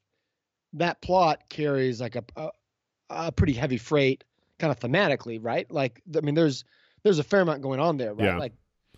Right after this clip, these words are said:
Speaker 1: like, lonely, she, she starts out, she's lonely, and she, she can't engage with her own family. One of the things also that I, I will say is, um, the, the cross sections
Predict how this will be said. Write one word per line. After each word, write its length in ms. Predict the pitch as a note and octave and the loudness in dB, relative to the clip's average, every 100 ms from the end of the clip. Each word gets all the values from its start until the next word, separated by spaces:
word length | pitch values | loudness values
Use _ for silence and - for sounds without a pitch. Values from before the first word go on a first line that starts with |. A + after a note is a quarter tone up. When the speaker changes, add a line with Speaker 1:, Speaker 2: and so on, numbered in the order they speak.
| _ | _
Speaker 1:
like, 100 | C3+ A#2 | -18 -8
lonely, 460 | C3+ E3+ F3 F3+ D#3+ | 0 2 4 2 0
she, 200 | - E3 | -4 -4
she 160 | F#3+ | -4
starts 240 | E3+ G3+ E3+ | 0 2 0
out, 100 | C3+ | -2
she's 200 | C3 C#3 | -4 0
lonely, 580 | G3 G3+ G3 F#3+ F3+ D#3+ | 4 4 2 2 2 2
and 120 | C3 | -2
she, 380 | D3 D3+ - _ - | -6 -10 -14 _ -10
she 160 | D#3 | -10
can't 420 | - D#3 C#3+ C#3+ _ _ _ _ _ _ _ G3+ | -4 -2 -2 -2 _ _ _ _ _ _ _ -4
engage 460 | C#3+ C#3+ D3+ C#3+ | 0 4 4 4
with 140 | C3 B2+ | 0 -2
her 120 | B2+ | -2
own 120 | B2+ | -2
family. 240 | D3 D3 E3 | 0 0 4
One 160 | C4 | 4
of 40 | D#4+ | 4
the 100 | E3+ | 2
things 140 | D3+ | 2
also 220 | G3+ E3 | 0 0
that 120 | C#3+ B2+ | -6 -6
I, 40 | |
I 220 | B2 C3 | -6 -6
will 140 | B2 A#2+ | -8 -8
say 240 | - B2 | -6 -4
is, 200 | A#2+ A2 _ _ _ _ D3 | -4 -6 _ _ _ _ -2
um, 380 | C3+ B2 B2 - - | 0 0 -4 -10 -16
the, 540 | D3 C3+ B2 A#2+ A#2+ - - | -4 0 0 0 -2 -6 -8
the 100 | C3+ | -6
cross 360 | - D#3 F#3 - | 0 4 4 2
sections 720 | C#3+ - C3 A#2 A#2 - | 0 0 -2 -4 -6 -10